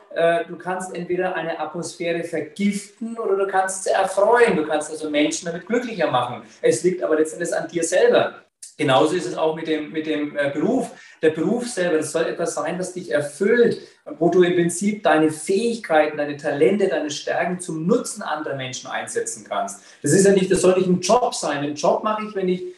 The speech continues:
also wenn ich etwas mache, um schnell Geld zu verdienen, was mir aber keinen Spaß macht. Das mache ich nur, dass ich sage, okay, da, da gebe ich eine Stunde und dafür kriege ich ein Geld dafür. Ähm, aber wenn ich etwas mache, was mich erfüllt, schau, äh, wir, wir verdienen, also ich sage jetzt mal, behaupten wir, wir beide verdienen jetzt mit diesem Podcast kein Geld,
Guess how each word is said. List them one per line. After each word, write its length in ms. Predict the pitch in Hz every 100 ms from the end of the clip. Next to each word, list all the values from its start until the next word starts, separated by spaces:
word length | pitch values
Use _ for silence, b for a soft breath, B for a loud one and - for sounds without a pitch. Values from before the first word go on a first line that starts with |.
| B
also 180 | 151 156
wenn 120 | 170
ich 160 | 170 -
etwas 260 | - 160 156
mache, 220 | 175 196
um 60 |
schnell 300 | 165 - 165
Geld 260 | 165 170 208
zu 100 | 220
verdienen, 480 | 165 156 151 165 165
was 140 | 156
mir 80 | 160
aber 100 | 151
keinen 160 | 143 135
Spaß 420 | - - - -
macht. 180 | 165 -
Das 100 | 151
mache 220 | 170 156
ich 40 |
nur, 160 | 156 202
dass 160 | 202
ich 80 | 180
sage, 240 | - - -
okay, 400 | - 160 196 B B
da, 60 | - 156
da 60 | 165
gebe 160 | 160 185
ich 60 |
eine 120 | 180
Stunde 420 | 160 - 180 202 214
und 60 |
dafür 220 | 175 170
kriege 160 | 160 185
ich 80 | 165
ein 100 | 156
Geld 420 | 170 - - -
dafür. 460 | 160 - 131 117 - B B B
Ähm, 220 | 156 156 156
aber 200 | 165 165
wenn 160 | 190
ich 180 | 202 -
etwas 360 | 180 170 160 165
mache, 360 | 180 226 214 175
was 180 | 160
mich 200 | 175 160
erfüllt, 600 | - 143 - 185 233 226
schau, 280 | - 170 202 B B B
äh, 280 | - 165 160
wir, 200 | 175 190
wir 140 | 175 170
verdienen, 540 | 175 185 190 202 - -
also 260 | 156 156 147 -
ich 160 | - 139
sage 180 | 160 160
jetzt 140 | 156
mal, 80 | 151
behaupten 380 | 139 156 - 151
wir, 80 |
wir 60 | 151
beide 260 | - - 180
verdienen 380 | 160 170 175
jetzt 200 | 175 160
mit 100 | 160
diesem 180 | 151 143
Podcast 460 | 139 - 190 185 -
kein 220 | 190 311
Geld, 520 | 160 135 - - -